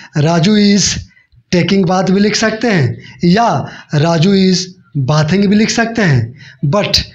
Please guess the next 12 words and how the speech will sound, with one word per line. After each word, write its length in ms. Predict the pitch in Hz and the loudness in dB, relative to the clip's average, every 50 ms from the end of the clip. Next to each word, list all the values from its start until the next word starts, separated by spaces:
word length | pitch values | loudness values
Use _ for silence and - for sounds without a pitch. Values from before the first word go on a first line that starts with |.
| - - - _ _ _ - - - | -20 -20 -20 _ _ _ -12 -4 -2
Having 300 | 147 165 175 202 226 214 | 0 2 2 2 2 2
का 80 | 220 | 0
इस्तेमाल 400 | 220 180 - - 214 202 202 202 | 0 0 -2 -2 -2 -2 0 0
आप 140 | 202 202 190 | 0 0 -2
सीख 240 | - - 214 - 202 | -2 -4 -2 -2 0
रहे 240 | 196 190 196 196 202 | 0 0 0 0 -2
हैं, 120 | 196 196 - - - - _ | -2 -4 -8 -14 -20 -12 _
इसलिए 480 | - 175 170 180 175 170 165 160 160 156 - - - - - - | -4 -2 0 0 2 2 2 0 0 -4 -8 -14 -18 -12 -4 0
having 320 | 147 151 156 165 185 180 | 0 2 2 2 2 2
वाले 160 | 175 170 175 175 | 2 2 0 0
sentence 440 | 175 190 180 180 190 185 185 180 | 0 0 -2 0 0 0 0 -2
पर 320 | - - 190 185 185 185 | -2 -2 -2 -2 -2 -2